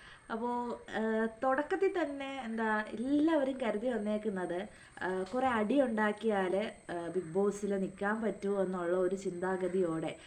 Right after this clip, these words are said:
അതായത് റോബിൻ്റെ സീസണൊക്കെ അവര് മുൻകൂട്ടി കണ്ട് പ്ലാൻ ചെയ്ത് എന്തൊക്കെയോ പഠിച്ചു വന്നേക്കും പോലെയാണ് ഈ സീസണിൽ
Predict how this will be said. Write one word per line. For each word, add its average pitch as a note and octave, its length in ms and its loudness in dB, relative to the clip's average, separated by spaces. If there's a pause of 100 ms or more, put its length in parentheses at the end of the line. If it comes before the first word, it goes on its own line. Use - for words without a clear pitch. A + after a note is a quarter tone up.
(220)
അതായത് A#3+ 500 2 (460)
റോബിൻ്റെ C4 540 2
സീസണൊക്കെ A3 1000 0 (500)
അവര് G#3+ 260 4 (340)
മുൻകൂട്ടി A3 680 2
കണ്ട് A3 500 2
പ്ലാൻ G3 360 0
ചെയ്ത് F#3+ 380 4 (140)
എന്തൊക്കെയോ A#3+ 540 -2
പഠിച്ചു A3+ 360 2
വന്നേക്കും G#3 440 0
പോലെയാണ് G#3 520 0 (480)
ഈ D#4+ 100 6
സീസണിൽ A3 500 0